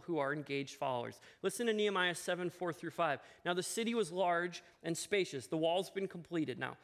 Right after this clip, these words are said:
but there were few people in it, and the houses had not been rebuilt.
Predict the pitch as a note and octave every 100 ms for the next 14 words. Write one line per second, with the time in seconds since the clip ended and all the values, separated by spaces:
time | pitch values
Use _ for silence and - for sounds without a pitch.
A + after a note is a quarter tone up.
0 | - - F3+ G3+ F#3+ F3+ - A3+ - A3
1 | G3+ F#3 F#3 D#3 - - _ _ _ _
2 | - E3+ E3+ D3 E3+ G3+ G3+ E3+ F3 E3
3 | E3+ F#3 E3 E3+ D3+ E3+ A2+ -